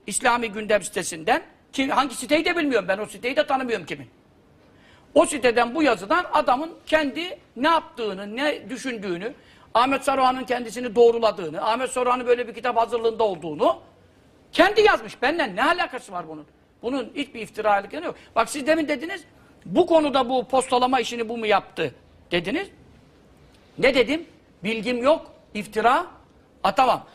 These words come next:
Ama jet ski kol-, konusundaki kaseti o Mehmet Sağlamer denen adam buna götürdü. Onların hepsi sabit. Kendi ağızlarından da dediler.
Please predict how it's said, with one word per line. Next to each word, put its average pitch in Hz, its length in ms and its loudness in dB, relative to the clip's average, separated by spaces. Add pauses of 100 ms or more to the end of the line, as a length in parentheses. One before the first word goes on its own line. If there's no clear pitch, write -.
(120)
Ama 226 180 0
jet 254 300 2
ski 311 240 -6
kol-, 262 360 -4
konusundaki 202 800 -4 (200)
kaseti 254 380 2
o 254 100 6
Mehmet 254 280 0
Sağlamer 247 520 2
denen 175 280 0 (340)
adam 170 320 2 (300)
buna 233 180 2
götürdü. 302 480 0 (500)
Onların 233 280 2
hepsi 294 220 -2
sabit. 247 360 0
Kendi 240 240 0
ağızlarından 247 500 0
da 190 120 2
dediler. 175 360 0